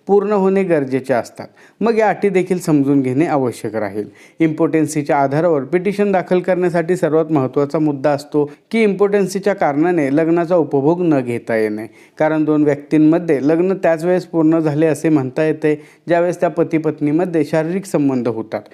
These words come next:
आणि जर कोणा एक पार्टनरच्या इम्पोर्टन्सीमुळे लग्नाचा उपभोग घेता येत नसेल तर या ग्राउंडवर आपणास लग्न शून्य घोषित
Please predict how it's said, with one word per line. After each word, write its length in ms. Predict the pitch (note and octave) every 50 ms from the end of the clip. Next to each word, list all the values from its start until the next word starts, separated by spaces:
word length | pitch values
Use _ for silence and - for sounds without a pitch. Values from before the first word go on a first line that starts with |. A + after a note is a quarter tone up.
| - - - -
आणि 180 | - D3+ E3 D#3+
जर 160 | D3+ E3 D#3
कोणा 320 | D3+ D3+ D#3 D3 D3 D3
एक 160 | D3+ D3 D3 -
पार्टनरच्या 540 | D3+ C#3 B2+ - - C#3 C#3 C3+ - D3+
इम्पोर्टन्सीमुळे 1040 | D3 C#3+ C3+ C3 - C#3+ C#3 A#2 C#3 C3+ B2+ B2 - C3+ B2+ D3+ F3 E3+ C#3+ C3 C#3+
लग्नाचा 400 | D#3+ D#3+ E3+ F3+ F#3 F3+ F#3+ G3
उपभोग 480 | F3+ D#3 D#3 - E3+ D#3+ E3+ F3 E3
घेता 280 | D3 C3 B2+ - - D3+
येत 160 | D3+ D#3+ D#3 D#3
नसेल 420 | D#3 D3+ D3 C#3+ - D3+ D3 D3+ D3 - - - _ - -
तर 100 | G3 F#3+
या 180 | F#3+ F#3+ F#3
ग्राउंडवर 480 | F3 E3 E3 D#3 D3 D3 D#3 F3 E3+ C3+
आपणास 460 | A#2 - D3 D3 E3 E3+ E3+ E3 -
लग्न 180 | D#3+ D3+ C#3 C3+
शून्य 260 | E3 E3 E3+ F3 E3+
घोषित 300 | D#3 D#3 C#3+ - D#3+